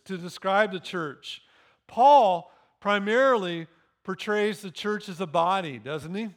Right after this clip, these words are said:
It's a living organism. Each member of the body has a unique role.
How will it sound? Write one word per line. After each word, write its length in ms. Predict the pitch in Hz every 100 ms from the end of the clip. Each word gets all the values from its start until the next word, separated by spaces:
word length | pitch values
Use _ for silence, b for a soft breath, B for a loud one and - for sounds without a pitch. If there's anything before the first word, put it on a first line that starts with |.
| _ _ _ _ _ _ _ _ _ _ _ b b
It's 180 | 180 180
a 60 | 214
living 480 | 196 220 240 240
organism. 880 | 226 220 214 202 175 127 139 110 - _ b b b b
Each 280 | 202 226 190
member 280 | 208 233 240
of 60 |
the 60 | 202
body 360 | 196 202 214
has 220 | 190 202 170
a 60 |
unique 340 | 190 190 196 -
role. 600 | 196 202 185 139 117